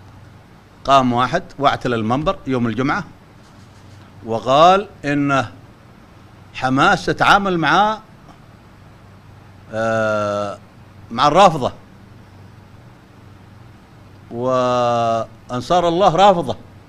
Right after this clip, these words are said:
لماذا حماس تتعامل مع إيران؟ لماذا تطلب الدعم من إيران؟ لماذا تقبل الدعم من إيران؟ طيب، حماس لجت إلى كل الدول العربية، حتى الدكتور ممثل حماس في جدة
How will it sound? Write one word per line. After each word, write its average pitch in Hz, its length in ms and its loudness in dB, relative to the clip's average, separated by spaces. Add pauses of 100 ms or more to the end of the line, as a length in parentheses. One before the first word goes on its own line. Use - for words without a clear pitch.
(960)
لماذا 180 460 2
حماس 185 460 2
تتعامل 185 500 4
مع 151 120 4
إيران؟ 139 340 4 (180)
لماذا 196 600 0 (560)
تطلب 190 360 -2
الدعم 160 320 0
من 156 100 0
إيران؟ 143 380 2
لماذا 196 480 2
تقبل 180 340 -2
الدعم 160 300 0
من 156 100 0
إيران؟ 147 340 4 (1080)
طيب، 131 260 2 (1040)
حماس 170 420 -4
لجت 185 300 -4
إلى 175 80 -2
كل 247 200 -6
الدول 151 180 -4
العربية، 104 420 -4 (1700)
حتى 139 320 -4
الدكتور 139 500 -6
ممثل 123 400 -6
حماس 123 340 -4
في 107 140 -10
جدة 156 320 -6